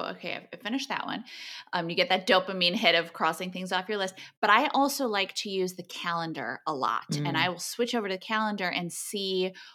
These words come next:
Speaker 1: what is coming up for that day and then what I have scheduled out for the next couple of days. And this can be especially good for freelancers, because if you're talking with a client and you're like,
Speaker 2: Yes.
Speaker 1: and they're like, "Oh, I want it next week," and, or is it possible for you, maybe it's a better way to say it,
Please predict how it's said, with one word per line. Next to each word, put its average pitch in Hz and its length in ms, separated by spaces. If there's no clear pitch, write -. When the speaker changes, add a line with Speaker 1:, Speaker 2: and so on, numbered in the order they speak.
Speaker 1:
what 180 280
is 214 120
coming 185 340
up - 160
for 190 120
that 254 260
day 254 340
and 185 140
then 185 120
what 185 140
I 185 100
have 185 300
scheduled 180 460
out 165 260
for - 180
the 165 100
next 156 280
couple 165 300
of 151 40
days. - 200
And 175 120
this 233 160
can 240 160
be 175 80
especially 262 460
good 185 160
for - 140
freelancers, - 760
because 214 200
if 196 80
you're 202 100
talking 285 480
with 202 160
a 185 60
client 208 500
and 190 140
you're 180 100
like, 175 160
Speaker 2:
Yes. 131 320
Speaker 1:
and 202 80
they're 220 80
like, 226 120
"Oh, 220 180
I 214 100
want 208 180
it - 80
next 202 260
week," 233 460
and, 180 400
or 185 160
is 240 160
it 220 80
possible 233 440
for - 100
you, 135 100
maybe - 140
it's - 100
a - 40
better - 180
way - 80
to - 60
say - 160
it, - 100